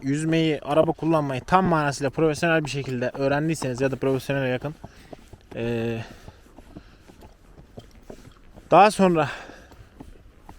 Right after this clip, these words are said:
atın üstüne çıktığınız zaman veya nasıl ki insan, e, on sene yüzmesin, denize attıkları zaman, e, artık bir kere öğrendiği için yüzmeyi bir daha unutmayacağı gibi ata binmek de böyle bir şey arkadaşlar aslında.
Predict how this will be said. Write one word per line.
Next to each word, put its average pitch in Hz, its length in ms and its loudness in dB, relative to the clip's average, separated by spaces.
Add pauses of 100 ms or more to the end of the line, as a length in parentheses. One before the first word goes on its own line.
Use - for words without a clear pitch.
(240)
atın 165 200 0
üstüne 202 280 2
çıktığınız 196 420 2
zaman 139 340 2
veya 160 260 6
nasıl 180 240 2
ki 170 120 -6
insan, 156 340 0 (480)
e, 123 100 -4
on 175 220 2
sene 165 220 0
yüzmesin, 165 520 -2 (340)
denize 147 240 2
attıkları 156 440 0
zaman, 135 300 -2 (340)
e, 120 200 -8 (540)
artık 131 400 -4
bir 139 60 -8
kere 139 180 0
öğrendiği 135 420 -2
için 151 220 -10 (140)
yüzmeyi 123 440 -6 (580)
bir 131 60 -4
daha 131 220 2
unutmayacağı 120 1080 -4
gibi 135 340 -6
ata 151 240 -2
binmek 147 340 -4
de 170 140 0
böyle 151 180 4
bir 123 60 -4
şey 123 140 -6
arkadaşlar 120 380 -6
aslında. 131 420 -8